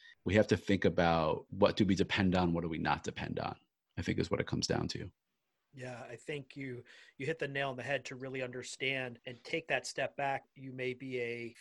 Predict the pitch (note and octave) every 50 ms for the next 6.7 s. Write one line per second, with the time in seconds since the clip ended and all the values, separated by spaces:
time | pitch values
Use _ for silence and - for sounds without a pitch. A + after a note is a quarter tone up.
0 | - - D3+ D3+ C#3+ - - - - D3 C3+ C3+ C3+ C3 C3 B2+ C3+ C3+ C3 C3
1 | C3 B2+ B2+ B2+ B2+ B2+ - - C#3+ C3 - - C#3 C3+ B2 - - C3+ B2 A#2+
2 | A#2+ A2+ A2+ A#2 - - C3 A#2+ A#2 - - - F3 E3 D#3+ - - D#3 C#3+ B2+
3 | B2 B2+ C#3 D3+ D3 C#3 C3+ B2+ B2+ - C#3+ C#3 C3 C#3 B2+ A#2+ B2 C3 C3+ C3+
4 | C3 B2+ B2 B2 C3 D3 D3 - - D3+ C3 B2+ A#2+ A#2 A#2 - - F#3 F3 D#3+
5 | - E3+ D#3 C#3 C#3 C3 - - F#3 E3+ D3+ B2+ B2 - - F3 F3+ D#3+ D3+ C#3
6 | C3+ A#2+ - - F3+ F#3+ - - - - - C#3+ B2 A2